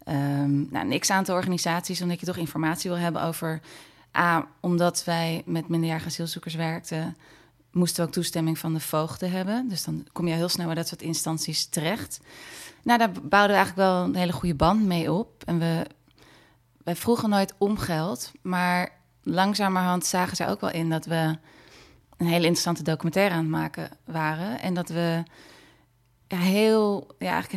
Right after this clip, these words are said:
een heel goed contact hadden met die, eh, minderjarige asielzoekers. Ook omdat we een soort van hun vrienden waren, omdat we zo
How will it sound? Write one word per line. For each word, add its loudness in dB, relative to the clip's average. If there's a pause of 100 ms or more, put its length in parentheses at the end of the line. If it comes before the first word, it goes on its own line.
een 2
heel 8
goed -4
contact -4
hadden -6
met -4
die, -4 (160)
eh, -10
minderjarige 0
asielzoekers. -6
Ook -2
omdat -4
we -10
een -2
soort -6
van -4
hun 0
vrienden -4
waren, -4
omdat -6
we -10
zo -2